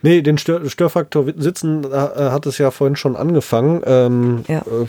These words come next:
Speaker 1: kann, kannst du hier natürlich jetzt noch mal tiefer einsteigen? Ich dachte, das war schon einmal so. Ja.
Speaker 2: Ja. Ähm,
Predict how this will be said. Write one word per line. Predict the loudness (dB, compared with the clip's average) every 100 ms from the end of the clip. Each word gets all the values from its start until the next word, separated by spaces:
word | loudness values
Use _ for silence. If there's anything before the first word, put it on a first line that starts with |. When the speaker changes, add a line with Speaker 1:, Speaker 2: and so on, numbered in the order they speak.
| -2
Speaker 1:
kann, | -2 0 0
kannst | 0 2
du | 4
hier | 4
natürlich | 4 2 2 0
jetzt | 2
noch | 2
mal | 2
tiefer | 0 -4 -4 2
einsteigen? | 0 2 -2 -4 -6
Ich | -6
dachte, | -6 -8 -8
das | -10 -6 -2
war | 0
schon | -2 -6 -6
einmal | -4 -4
so. | -6 -2
Ja. | 0 0 -4 -18 _ _ _ _
Speaker 2:
Ja. | -4 -4 -4 -10 -18 -18 -18 -6 0
Ähm, | 2 2